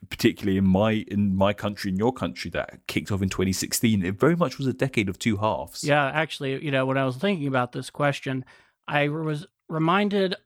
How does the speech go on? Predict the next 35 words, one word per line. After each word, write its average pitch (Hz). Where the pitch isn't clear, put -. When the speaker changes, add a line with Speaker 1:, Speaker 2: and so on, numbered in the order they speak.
Speaker 2:
of, 139
well, 170
first 220
off, 165
I, 202
I, 202
I've 180
thought 208
of 165
this 165
most 160
recent 151
decade 139
as 131
a 123
tale 135
of 123
two 139
decades, 131
to -
be 135
sure. 135
It's -
kind -
of 143
Speaker 1:
Mm. -
Speaker 2:
hard 147
to 143
imagine 135
sometimes 135
that 131
they're 139
the 131
same 135
one. 135